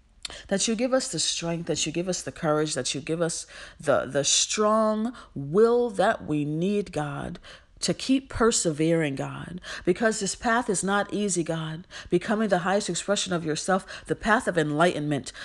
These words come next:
personal growth and personal development, it is not easy. If it were easy, everyone would do it. If it were easy, everyone would do it. And that's why the one percenters of the world are the one percenters.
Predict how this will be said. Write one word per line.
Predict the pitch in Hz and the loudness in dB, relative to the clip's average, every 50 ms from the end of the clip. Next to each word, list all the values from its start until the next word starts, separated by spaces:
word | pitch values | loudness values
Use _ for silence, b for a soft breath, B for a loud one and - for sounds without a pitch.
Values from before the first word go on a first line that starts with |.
| B B B B - _ _ | B B B B -20 _ _
personal | - - 302 320 - - 220 202 185 | 2 4 4 4 4 4 2 0 2
growth | 202 214 254 - 185 | 2 2 2 2 -2
and | 151 156 | -6 -4
personal | - 233 220 220 - 180 160 | -2 -2 -2 -2 -2 -2 -4
development, | 151 131 170 180 175 160 175 151 - - | -2 0 0 0 2 0 -2 -4 0 0
it | 202 196 | 2 2
is | 196 170 - - | 4 2 2 -2
not | 190 196 208 226 262 277 294 - - - - - b b b b b b b - - | -4 -4 -2 0 0 0 0 -2 -4 -8 -8 -8 b b b b b b b -4 2
easy. | 254 269 277 262 - - 151 156 202 | 6 6 6 6 4 2 2 2 2
If | - - | 4 2
it | - - | 0 0
were | 156 175 175 - | 2 2 2 2
easy, | - 254 254 220 226 240 220 - - | 2 2 2 2 2 -2 -4 2 4
everyone | 247 294 294 247 226 214 202 185 180 208 233 233 220 190 | 6 6 6 4 4 0 0 0 2 2 2 2 2 2
would | 165 160 156 | 0 0 0
do | - 202 226 220 208 | -2 -2 -2 -2 -2
it. | 190 - - - - - - - - - - - - B B B B B B | -4 -6 -10 -14 -16 -16 -18 -20 -20 -20 -20 -18 -16 B B B B B B
If | 220 240 - 254 | 2 4 4 2
it | - - | 0 0
were | 202 196 190 - | 0 -2 -2 0
easy, | - 277 277 226 254 269 - - - | 0 0 0 0 0 -2 -4 -2 4
everyone | - 320 349 370 349 349 262 247 220 208 214 240 254 262 247 | 6 8 8 8 6 2 -2 -4 -2 -2 -2 -2 -2 0 0
would | 240 208 202 | -2 -4 -2
do | 208 240 277 294 | -4 -4 -2 -2
it. | 294 - - - - - - _ - - - - - - - - _ _ - B B B B | -4 -4 -6 -8 -12 -12 -12 _ -20 -20 -20 -20 -20 -20 -20 -20 _ _ -18 B B B B
And | - 196 196 | -4 2 4
that's | 226 233 254 - - | 6 6 4 4 2
why | 269 254 240 | 2 4 4
the | 226 214 | 4 2
one | 208 226 233 233 | 2 2 0 0
percenters | 233 - 247 226 - 240 220 233 226 226 - | 2 0 0 2 2 2 2 2 0 2 4
of | - 226 214 202 | 4 4 4 2
the | 208 190 | -2 0
world | 208 220 226 226 226 - | 2 4 4 4 2 2
are | - 220 247 247 | 2 4 4 4
the | 226 208 | 2 2
one | 208 214 214 226 | 0 0 0 0
percenters. | - - 185 - - 247 240 240 220 170 165 - | 0 -2 -4 0 0 0 0 2 0 -2 -2 -4